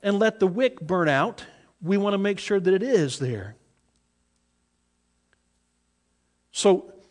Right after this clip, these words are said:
Jesus calls us to let our light shine, he says. Don't hide it under that bushel as if you're gone.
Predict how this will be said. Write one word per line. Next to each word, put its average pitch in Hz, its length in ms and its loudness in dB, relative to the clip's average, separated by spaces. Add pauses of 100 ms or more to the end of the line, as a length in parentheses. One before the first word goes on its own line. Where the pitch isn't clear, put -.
(380)
Jesus 247 480 0
calls 208 400 -6
us 190 160 0
to 190 140 -4
let 185 200 -2
our 170 160 -4
light 156 300 -4
shine, 110 720 -6
he 135 200 -10
says. 110 340 -8
Don't 190 260 -2
hide 220 420 -6
it 170 180 2
under 156 280 -4
that 127 300 -6
bushel 127 520 -8 (600)
as 135 240 -6
if 135 160 -6
you're 120 140 -10
gone. 110 640 -12